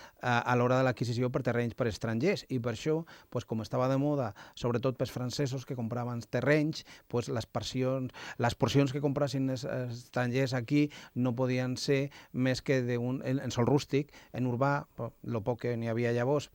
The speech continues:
però en rústic, pues, les famosos dos mil metres, perquè, eh, és un territori, des del punt de vista militar, que està controlat, d'on els estrangers no podrien comprar finques més grans.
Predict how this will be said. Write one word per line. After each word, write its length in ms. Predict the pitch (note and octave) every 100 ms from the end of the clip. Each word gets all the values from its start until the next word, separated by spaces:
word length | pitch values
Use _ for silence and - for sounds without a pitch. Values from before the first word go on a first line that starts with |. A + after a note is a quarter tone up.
| _ - - - -
però 400 | C3 C3 B2 B2
en 100 | B2
rústic, 560 | A#2+ D#3 - - D#3+ E3 - -
pues, 220 | B2+ A#2+
les 240 | A#2+ A2+
famosos 400 | - A#2+ B2+ B2+
dos 160 | C#3 C3
mil 160 | B2+ A#2+
metres, 460 | C3 D3+ B2+ G#2+ - - -
perquè, 540 | A#2+ A#2 B2+ A#2+ A2+ - - -
eh, 400 | C3 A#2+ A#2+ C3
és 120 | A#2
un 140 | B2+ B2
territori, 480 | C3 C3 C3+ C3+ D3+
des 140 | C3+
del 80 | A2+
punt 140 | B2 B2
de 40 |
vista 260 | B2 - B2+
militar, 500 | B2+ C3 C3+ D3 D3+ - - _ -
que 400 | B2 A#2+ A#2 -
està 220 | A#2+ B2+
controlat, 480 | B2+ B2 B2+ B2+ C3+
d'on 300 | C3 B2+ B2+ C3
els 140 | A2+
estrangers 380 | A2+ C3 A#2+ B2
no 60 | B2+
podrien 240 | C3+ B2+ B2
comprar 280 | A#2+ A#2 B2
finques 380 | C#3 C3+ C3 A#2+
més 160 | A#2+
grans. 320 | A2 A2 G#2+